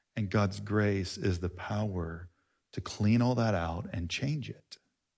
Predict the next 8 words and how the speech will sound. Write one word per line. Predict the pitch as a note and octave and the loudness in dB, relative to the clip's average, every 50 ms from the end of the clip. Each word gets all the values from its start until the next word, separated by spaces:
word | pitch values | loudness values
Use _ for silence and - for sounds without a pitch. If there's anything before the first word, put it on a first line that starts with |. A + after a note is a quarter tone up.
| _ _ _ _ _ _ _ _ _ _ _ _ _ - | _ _ _ _ _ _ _ _ _ _ _ _ _ -16
so | - - | -6 -2
that | - G2+ | 0 0
we | F#2 F#2 | 2 2
look | F#2+ F#2+ - | 2 0 0
more | F2 F2 E2 | 0 -2 -4
like | D#2+ D#2+ - - | -4 -6 -10 -12
Jesus. | - - B2+ - - _ _ - - - - _ _ _ _ _ _ _ _ _ _ _ _ _ _ _ _ _ _ _ _ _ - | -12 -12 -12 -12 -14 _ _ -20 -20 -20 -20 _ _ _ _ _ _ _ _ _ _ _ _ _ _ _ _ _ _ _ _ _ -6
So | - - A#2+ F#2 - | 2 4 4 4 4